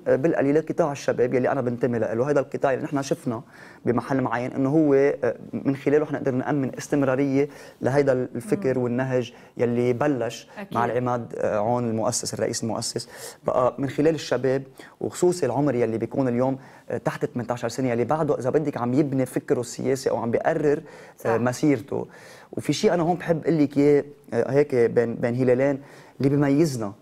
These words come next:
Speaker 1: بالتيار الوطني الحر، وأنا بكل فخر بقولها، آه، إنه نحن الشباب اللي بدنا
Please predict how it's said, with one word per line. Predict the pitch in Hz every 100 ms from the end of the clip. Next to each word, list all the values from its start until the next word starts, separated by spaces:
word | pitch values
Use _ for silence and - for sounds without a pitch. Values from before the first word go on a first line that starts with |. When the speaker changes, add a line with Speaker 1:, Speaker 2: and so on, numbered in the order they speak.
| - - -
Speaker 1:
بالتيار | - 127 127
الوطني | 127 131 123
الحر، | 113 143 127
وأنا | 139 135
بكل | - 135
فخر | - 135 117
بقولها، | - - 110 104 120 - - - - -
آه، | 107 104 104 -
إنه | 131 131
نحن | 160 160
الشباب | - 131 139 135
اللي | 117
بدنا | 113